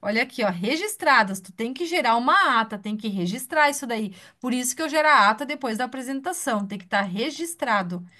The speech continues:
E devem incluir informações relacionadas com mudanças de questões internas e externas, tudo que a gente passou, ó. Atendimento a objetivos, adequação de política, situações de ação de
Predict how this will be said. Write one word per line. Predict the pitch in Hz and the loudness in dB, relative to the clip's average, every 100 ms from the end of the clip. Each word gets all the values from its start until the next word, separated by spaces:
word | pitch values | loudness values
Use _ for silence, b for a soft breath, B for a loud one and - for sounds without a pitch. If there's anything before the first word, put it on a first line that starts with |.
| B B B B - | B B B B -4
E | 247 | -2
devem | 190 233 285 339 381 | 2 6 4 2 -6
incluir | 359 302 285 339 349 | -6 -2 2 2 0
informações | 285 381 453 - 349 330 311 302 277 302 330 | -8 -6 -8 -4 -2 0 0 0 -2 -4 -2
relacionadas | 320 320 311 285 240 247 311 | 0 0 0 -2 -2 -2 -6
com | - 302 226 175 175 B B 214 | 0 2 2 -2 -10 B B -2
mudanças | 214 185 202 254 311 320 | -2 0 0 0 -2 -6
de | 339 | -4
questões | 339 - 285 285 | -4 -2 -2 -2
internas | 285 311 269 254 285 294 | -4 -4 0 0 0 -4
e | 311 | -6
externas, | 302 311 294 233 185 | -2 2 4 4 0
tudo | 180 320 | -6 -10
que | 440 | -8
a | 480 | -10
gente | 440 | -8
passou, | - 403 - 269 | -4 -4 -2 0
ó. | 208 185 - b b b | 0 0 -6 b b b
Atendimento | - 233 233 226 254 311 | -4 -2 0 0 0 0
a | 349 | 0
objetivos, | 320 311 349 339 320 277 202 180 180 | 2 2 2 0 -2 0 -2 -4 -4
adequação | 214 214 233 240 220 - 269 | -2 0 0 0 -2 -2 -2
de | 320 | -2
política, | 349 349 339 285 226 - 214 | -4 -2 0 0 -4 -8 -10
situações | 208 233 - 233 - 254 294 330 | -8 -8 -4 -2 -2 -4 -4 -4
de | |
ação | 330 - | -6 -4
de | 294 | -4